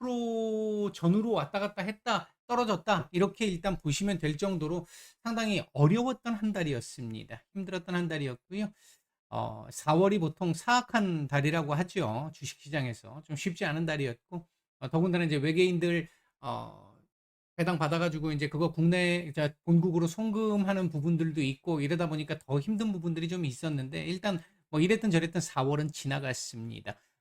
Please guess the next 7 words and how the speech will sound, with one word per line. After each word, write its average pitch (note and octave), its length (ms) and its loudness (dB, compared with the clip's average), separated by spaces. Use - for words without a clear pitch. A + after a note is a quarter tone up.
이제 D#3 140 0
오월, G#3 920 2
오월도 G#3+ 360 8
사실 A3 340 0
뭐 F3+ 380 4
그렇게, F3 480 6
어, C3+ 380 4